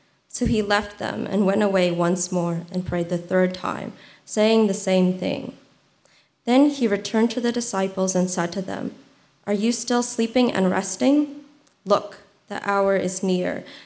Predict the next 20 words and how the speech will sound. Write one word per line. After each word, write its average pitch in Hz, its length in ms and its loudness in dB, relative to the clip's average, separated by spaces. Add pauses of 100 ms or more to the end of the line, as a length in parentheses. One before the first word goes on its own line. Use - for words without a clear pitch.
and 208 100 4
the 202 80 4
Son 240 320 2
of 220 140 0
Man 196 360 4
is 185 160 0
betrayed 208 560 2
into 190 220 -4
the 185 120 -2
hands 208 420 2
of 185 120 -4
sinners. - 680 -2 (500)
Rise, 190 680 0
let 208 160 0
us 208 160 0
go. - 360 -2 (380)
Here 233 300 0
comes 208 400 2
my 180 160 2
betrayer." 170 680 -2